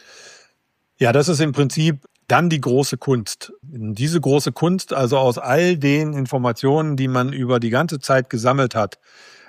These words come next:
ein Bild zu bauen, mit dem dann auch Menschen was anfangen können. Dazu braucht man heutzutage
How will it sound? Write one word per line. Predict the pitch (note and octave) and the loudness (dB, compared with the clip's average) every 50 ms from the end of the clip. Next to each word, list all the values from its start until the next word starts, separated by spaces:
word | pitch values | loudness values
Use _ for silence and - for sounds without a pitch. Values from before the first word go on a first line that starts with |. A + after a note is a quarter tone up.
| - _ - | -20 _ -2
ein | C3+ C3 C3+ D3 D3 C#3 A#2 | 0 2 2 2 2 2 2
Bild | A#2 D3 D#3+ F3 F3+ - | 4 4 4 4 2 0
zu | - - C3 | -2 -4 -2
bauen, | A2 B2+ A#2 A#2 B2 B2+ C#3+ D#3 E3+ F3 F#3 F#3+ - - | 2 2 4 4 4 4 2 0 0 -4 -6 -6 -8 -8
mit | - C#3+ C3 B2 - - | -4 -2 -2 0 0 2
dem | C3+ C#3+ D#3 E3+ D#3 | 2 2 2 2 2
dann | C#3+ C3+ C#3+ D#3+ | 2 2 2 0
auch | - - C3 B2+ C3 C3+ C3 A#2 | -4 -4 0 0 2 2 2 0
Menschen | A#2+ A#2+ B2+ D3 F3 G3 - - F#3 D#3+ C#3+ | 0 0 0 0 0 0 -2 -4 -4 -2 0
was | C#3+ B2+ - | 0 0 0
anfangen | - - D3+ E3+ - - E3 B2+ B2+ A2+ | -2 -4 -4 -4 -4 -2 -2 -2 -2 -2
können. | - B2 A2+ A#2+ D3+ F#3+ - _ _ _ - - - - - - - - - - _ | -2 -2 -2 -2 -2 -4 -8 _ _ _ -20 -20 -20 -20 -20 -20 -20 -20 -20 -8 _
Dazu | - B2 C3+ C3+ - - D3+ D3 D3 C#3 C3+ C#3 C3 - | 2 2 2 2 0 0 0 2 4 4 4 2 0 -2
braucht | - A#2 B2+ B2+ - - | 0 0 0 0 0 -2
man | B2+ A#2 G#2+ | -2 -2 0
heutzutage | A#2+ A#2+ A#2 - - A#2+ - - A2 A2 A2 A2 A2 G#2+ G#2 G2+ G2 F#2+ - | 0 0 0 -2 -6 -8 -4 -2 0 0 0 0 -2 -2 -2 -4 -6 -8 -12